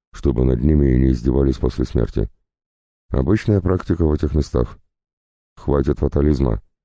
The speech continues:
Отзовите бойцов, майор. Это приказ". Несколько команд Ларионова,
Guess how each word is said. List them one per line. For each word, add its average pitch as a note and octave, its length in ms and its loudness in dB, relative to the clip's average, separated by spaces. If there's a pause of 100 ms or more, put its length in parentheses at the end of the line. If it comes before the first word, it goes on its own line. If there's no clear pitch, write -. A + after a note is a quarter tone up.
Отзовите C#2+ 520 0
бойцов, D2+ 380 -2
майор. B1+ 360 0 (100)
Это B1 240 -2
приказ". C#2 440 -2 (1200)
Несколько D2 460 0
команд C2+ 420 0
Ларионова, D#2+ 640 2